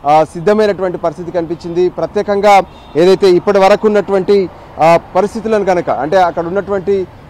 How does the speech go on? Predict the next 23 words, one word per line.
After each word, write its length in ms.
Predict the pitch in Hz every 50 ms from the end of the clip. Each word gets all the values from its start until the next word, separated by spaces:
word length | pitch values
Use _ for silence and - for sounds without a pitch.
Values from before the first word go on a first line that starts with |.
| - -
బాంబేలో 640 | 123 139 165 190 202 208 208 202 208 208 202 196 147 147
బ్రీచ్ 240 | 135 156 185 175 - -
కాండీ 260 | 202 196 196 196 196
ఆసుపత్రిలో 680 | 185 180 180 - - - 175 - 185 180 190 185 175 - - - -
ఆయన 180 | 156 170 175
మృతి 260 | 170 170 170 160 196 175 -
చెందారు. 380 | 196 185 180 185 180 185 185 175
ఆ 100 | 170 175
తర్వాత 580 | 165 170 170 170 180 185 175 - 196 190 180 156 - - - - - - -
జరిగినటువంటి, 800 | 139 160 170 185 190 185 180 165 185 180 170 185 190 185 175 143 - - - - - - - - - - - - 135
ఆ, 140 | 147 151 151
ఏర్పాట్లు 520 | 151 156 180 185 - 202 190 175 165 175
కావచ్చు, 400 | - 180 170 165 165 160 - 180 175
ఆ 60 | 165
తర్వాత 300 | 156 - 160 170 175 160
మొదట 340 | 185 175 160 165 180 185 156 202 190 175 151 - - - - - - 127
ఆయన 140 | 147 160
నివాసానికి 880 | 160 156 170 170 208 240 220 - 226 208 202 202 165 208 214 202 175 - - - - - -
భౌతిక 240 | 147 170 180 196 196
గాయాన్ని 340 | 185 196 185 180 180 180
తరలించారు. 680 | 170 - 175 170 175 180 170 - 185 175 185 196 196 185 - - -
ఆ 140 | - 160 165
తర్వాత, 420 | 151 175 170 175 180 185 175 208